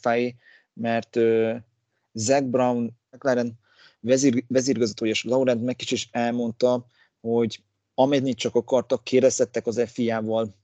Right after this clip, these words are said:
az F I A-tól, hogy hogyan, mit, hogyan kell beleszámolni a költségsapkába, hol, hova kell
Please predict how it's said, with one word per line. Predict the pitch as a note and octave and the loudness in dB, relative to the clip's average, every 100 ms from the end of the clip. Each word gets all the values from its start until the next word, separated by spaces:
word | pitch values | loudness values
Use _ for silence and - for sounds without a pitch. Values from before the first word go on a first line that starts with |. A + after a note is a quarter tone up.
| _ _ _ _ _ _ _ _ _ _ | _ _ _ _ _ _ _ _ _ _
az | A#2 A2 A2 A2 | -8 -4 -2 0
F | A#2 | 0
I | C3+ | 0
A-tól, | A#2+ A2+ B2 A#2 A2+ _ - | 0 0 2 2 2 _ -20
hogy | - | -6
hogyan, | A#2 A#2+ A#2 - | -2 -2 -4 -4
mit, | B2+ - | -6 -4
hogyan | A#2 A#2 | -4 -4
kell | - A#2+ A2+ A2+ | -2 -2 0 -4
beleszámolni | A#2 A2+ A2+ - A#2 A2 A2+ A2 A2 G2+ | -4 -4 -4 -4 -4 -4 -4 -4 -6 -8
a | - A2+ A2 | -8 -6 -6
költségsapkába, | - A2+ A2 G#2+ A2+ - A2+ G#2+ A2+ A2+ _ - - _ _ _ | -2 0 0 -4 -4 -2 -2 0 -2 -4 _ -20 -20 _ _ _
hol, | A#2+ B2+ C3+ - | 4 4 4 -2
hova | C3 B2 | 0 0
kell | - B2 A#2+ A#2 | 0 2 2 0